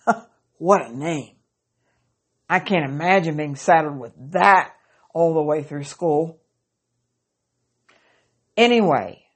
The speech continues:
Mister Jireh, I just need what I need so I can be on my way. Is that all right with you? So let me understand this, Peter.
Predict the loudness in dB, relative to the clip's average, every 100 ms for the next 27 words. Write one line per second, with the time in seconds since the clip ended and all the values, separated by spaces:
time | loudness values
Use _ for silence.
0 | _ -6 0 0 -2 -6 0 4 6 4
1 | 2 -2 -8 _ _ _ _ _ 0 2
2 | 6 6 4 0 0 0 -2 -2 -2 0
3 | 0 -2 -2 -6 -8 _ -8 -6 -2 -2
4 | -2 -2 2 2 2 2 2 0 -2 -4
5 | -6 -2 0 0 -2 -4 -4 -4 -10 -10
6 | -8 -6 -8 _ _ _ _ _ _ _
7 | _ _ _ _ _ _ _ _ _ _
8 | _ _ _ _ _ _ _ _ _ _
9 | _ _ _ _ _ _ _ _ _ _
10 | _ _ -2 6 6 6 0 -4 -4 -6
11 | -10 -10 -8 -8 -12 -10 -6 -6 -8